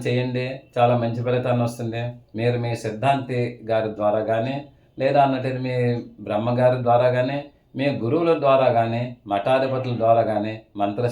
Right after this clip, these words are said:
స్వీకారం చేయండి, చాలా మంచిది. నెక్స్ట్ ఈశ్వరుని యొక్క పంచాక్షరి మంత్ర జపం చేయండి. ఓం త్రయంబకం మంత్రం జపం చేయండి. మీకు అన్ని విధాలు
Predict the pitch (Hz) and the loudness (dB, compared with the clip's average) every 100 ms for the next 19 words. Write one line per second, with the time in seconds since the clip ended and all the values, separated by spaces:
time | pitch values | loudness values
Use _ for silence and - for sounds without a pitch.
0 | - 113 113 110 101 107 101 95 95 101 | -4 -4 -2 -2 -4 -6 -6 -8 -8 -10
1 | - _ _ 92 95 95 92 92 98 87 | -12 _ _ -4 -4 -4 -6 -12 -12 -8
2 | 101 113 - - - 107 117 - 123 120 | -8 -10 -14 -20 -8 -4 -4 -2 0 0
3 | 123 - 107 117 127 117 113 - 110 107 | 0 -8 -6 -4 -4 -2 -2 -2 -2 -2
4 | - 101 107 113 113 110 107 - - 101 | -2 -2 0 0 0 -4 -6 -8 -6 -6
5 | 101 107 107 - 117 107 110 117 113 127 | -4 -4 -4 -4 -4 -2 -2 -2 -4 -6
6 | 135 - _ _ - 107 123 120 120 123 | -6 -12 _ _ -2 2 2 2 0 0
7 | 127 123 131 123 120 123 120 120 123 147 | 2 0 2 0 0 0 0 0 2 0
8 | 139 127 120 113 120 120 - 117 120 117 | -2 -2 -2 -2 -4 -6 -10 -4 2 2
9 | 113 113 117 113 | 2 0 2 2